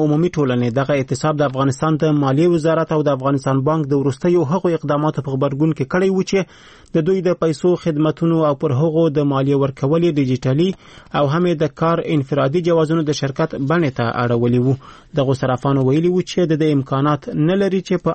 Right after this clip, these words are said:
آنلاین او ډیجیټلي بڼه دولت ته حساب ورکړي. خبرونه له ازادي راډیو نه اورئ. په امریکا کې په کووید نولس ناروغۍ د مړو شوو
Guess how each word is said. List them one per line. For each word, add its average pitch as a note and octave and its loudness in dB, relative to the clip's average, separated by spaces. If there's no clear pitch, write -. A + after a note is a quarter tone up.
آنلاین D#3+ 0
او D#3 4
ډیجیټلي C3+ 0
بڼه F#3 0
دولت C#3+ 0
ته D3 2
حساب A2 -2
ورکړي. - -10
خبرونه C#3 2
له C3 0
ازادي A#2+ 0
راډیو A2 0
نه G#2+ 0
اورئ. A#2 -2
په F3+ 2
امریکا G3+ 0
کې F#3+ -2
په E3 2
کووید E3+ 0
نولس F3+ 0
ناروغۍ D#3+ 0
د D3+ 0
مړو C3+ 2
شوو F3 2